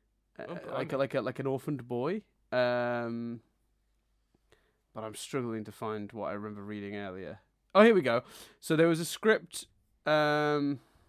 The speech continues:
Speaker 1: there was a script for a third short circuit movie written in nineteen eighty-nine and then rewritten in nineteen ninety,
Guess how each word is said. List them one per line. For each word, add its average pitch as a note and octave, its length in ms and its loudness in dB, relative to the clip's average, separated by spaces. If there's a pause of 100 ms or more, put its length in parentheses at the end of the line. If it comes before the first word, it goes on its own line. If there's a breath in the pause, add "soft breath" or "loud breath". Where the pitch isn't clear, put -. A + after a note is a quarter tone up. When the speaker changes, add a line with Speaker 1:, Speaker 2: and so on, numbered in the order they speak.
(680)
Speaker 1:
there D#3 140 -4
was G#3+ 180 6
a B3 80 2
script E3 240 0
for E3+ 120 2
a D#3 40 2
third D#3 240 4
short - 220 0
circuit C#3+ 340 0
movie C3 160 -4
written C3+ 220 0
in C3+ 80 0
nineteen D3+ 320 2
eighty-nine B2+ 540 -2
and A#2 100 -2
then B2 100 -2
rewritten D3 360 0
in C3+ 80 0
nineteen B2 320 -4
ninety, C#3+ 360 -2